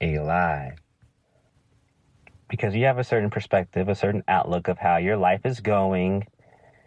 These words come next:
where you think your life is trajected to go, projected to go.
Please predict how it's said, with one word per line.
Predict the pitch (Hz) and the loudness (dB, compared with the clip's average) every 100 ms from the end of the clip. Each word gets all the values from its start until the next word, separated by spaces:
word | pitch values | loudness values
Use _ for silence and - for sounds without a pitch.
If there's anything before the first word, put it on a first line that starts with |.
| _ _ _ _ _ _ _ _ | _ _ _ _ _ _ _ _
where | - 98 104 101 104 95 - | -4 0 2 4 2 -2 -2
you | 110 | -2
think | - 117 113 | 0 0 0
your | 120 117 | 0 4
life | 110 113 113 - | 4 4 0 -2
is | 110 113 117 113 - - - _ - - - - - _ _ _ _ _ _ _ _ - | 0 2 2 -2 -8 -18 -18 _ -14 -14 -14 -18 -20 _ _ _ _ _ _ _ _ -4
trajected | 123 92 107 113 - 120 - | -2 0 2 2 2 -4 -2
to | 117 | -4
go, | 101 104 98 101 - | 0 2 2 0 -2
projected | 107 113 117 110 123 | -2 2 2 0 -2
to | 123 | -2
go. | 104 107 92 87 92 | -2 2 2 2 -2